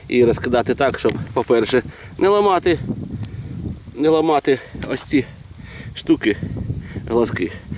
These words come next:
А по-друге, щоб вона падала хоча б приблизно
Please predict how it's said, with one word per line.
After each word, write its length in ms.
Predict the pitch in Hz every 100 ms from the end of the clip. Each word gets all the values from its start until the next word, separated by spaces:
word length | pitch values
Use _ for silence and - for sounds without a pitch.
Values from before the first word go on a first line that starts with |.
| - -
А 120 | -
по-друге, 380 | - 151 160 120
щоб 140 | 120
вона 160 | 127 120
падала 400 | 127 113 101 87 - 95 - - -
хоча 320 | 117 - 110
б 80 | 92 - - - - - -
приблизно 540 | 123 123 127 104 101